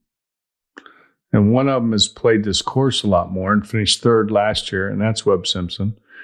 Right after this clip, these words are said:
Uh, Morikawa, I thought, was putted a little bit better last week, but when I look at it, he was twenty-fourth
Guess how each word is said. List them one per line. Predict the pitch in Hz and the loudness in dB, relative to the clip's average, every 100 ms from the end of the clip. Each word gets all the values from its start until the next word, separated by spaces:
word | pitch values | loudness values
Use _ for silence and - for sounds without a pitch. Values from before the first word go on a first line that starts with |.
| - _ - | -20 _ -2
Uh, | 104 101 | 2 4
Morikawa, | 104 123 131 - 147 139 | 4 4 2 0 -2 0
I | |
thought, | 110 120 113 | -2 -4 -2
was | 104 - | -2 -2
putted | _ - 131 120 107 | _ -6 -2 -2 -2
a | |
little | 104 101 123 127 | -2 0 0 0
bit | 113 110 110 120 107 - | -2 -4 -6 -16 -12 -2
better | 117 117 113 107 | -2 0 0 0
last | 107 104 95 - | 2 0 -2 -4
week, | 107 104 | -4 -2
but | 107 104 | 0 0
when | 104 | 0
I | |
look | 98 113 135 104 | 0 2 2 0
at | 95 | -2
it, | |
he | 101 | -2
was | 98 | -4
twenty-fourth | - 117 101 85 - 120 92 98 | -2 0 0 -2 -2 0 0 -2